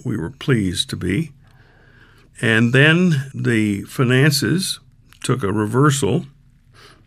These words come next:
and we were no longer able to continue the broadcast.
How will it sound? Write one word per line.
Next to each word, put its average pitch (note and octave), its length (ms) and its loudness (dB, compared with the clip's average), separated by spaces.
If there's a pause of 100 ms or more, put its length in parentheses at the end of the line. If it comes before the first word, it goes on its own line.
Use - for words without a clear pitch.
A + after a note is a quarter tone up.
(140)
and G2+ 240 2
we A2+ 140 2
were A2 160 2
no A2+ 160 2
longer A#2+ 500 2 (140)
able B2+ 460 2
to - 260 -4
continue G#2+ 720 -2
the G#2+ 80 -8
broadcast. B2+ 880 -2